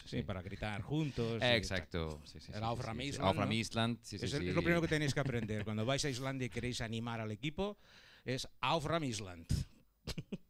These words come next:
Speaker 2: Y lo dice bien, ¿eh? Además, lo pronuncia bien. Muy bien.
Speaker 1: Lo he practicado antes,
Speaker 2: Sí.
Speaker 1: o sea.
Speaker 2: <laughs>
Speaker 1: Y
Speaker 2: Bien.
Speaker 1: bueno, mm, has, viniste aquí, notarías muchos cambios, muchas, pero al final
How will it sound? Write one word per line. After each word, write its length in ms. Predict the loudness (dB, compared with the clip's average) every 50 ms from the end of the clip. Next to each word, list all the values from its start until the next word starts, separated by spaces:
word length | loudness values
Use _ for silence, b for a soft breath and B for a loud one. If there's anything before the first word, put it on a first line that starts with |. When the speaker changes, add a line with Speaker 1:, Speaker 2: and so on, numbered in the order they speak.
| _ -6
Speaker 2:
Y 20 |
lo 80 | -4 -2
dice 180 | 0 2 2
bien, 220 | 4 4 2 2 2
¿eh? 140 | 2 4 4
Además, 340 | 4 4 2 -2 -4 -4 -6
lo 80 | -8
pronuncia 280 | -8 -8 -6 -4 -2 -2
bien. 240 | 0 0 0 -2 -4 B B B B B B B B B B B
Muy 220 | -6 -4 -2 -2
bien. 260 | 0 0 -2 -2 -4 -10 -8 -6
Speaker 1:
Lo 80 | -4
he 40 | -2
practicado 500 | -2 -2 -2 -4 -6 -6 -6 -8 -8 -8
antes, 200 | -10 -10 -10 -8
Speaker 2:
Sí. 80 | -4 -2
Speaker 1:
o 40 | -2
sea. 240 | -2 2 2 2 2
Speaker 2:
<laughs> 320 | 2 2 2 2 -2 -2 -4 -6 -14 -14 -14 -14 -16 -16 -16 -16 B B B B B B B B B B B B B B B B _ _
Speaker 1:
Y 340 | 4 4 4 4 4 4 4 4
Speaker 2:
Bien. 100 | 4 4
Speaker 1:
bueno, 280 | 4 4 2 0 -4 -10 _ -4
mm, 560 | -2 0 0 0 0 0 0 -2 -2 -4 -4 -6 -10 -14 -18 _ _ _ -4
has, 220 | -4 -4 -4 -4 -4
viniste 380 | -2 0 0 0 0 0 0
aquí, 300 | 0 0 2 2 2 2
notarías 440 | 2 0 -2 -2 -4 -4 -4 -6 -6
muchos 360 | -6 -6 -6 -4 -4 -4 -2
cambios, 960 | -2 -2 0 0 0 0 2 2 2 2 2 2 2 0 0 -2 -2 -4 -4
muchas, 1200 | -4 -4 -4 -4 -4 -4 -4 -6 -6 -4 -4 -4 -2 -2 -2 -2 -2 -2 -2 -2 -2 -2 -4 -6 -6 -4
pero 140 | -4 -4
al 60 | -4 -4
final 200 | -6 -4 -4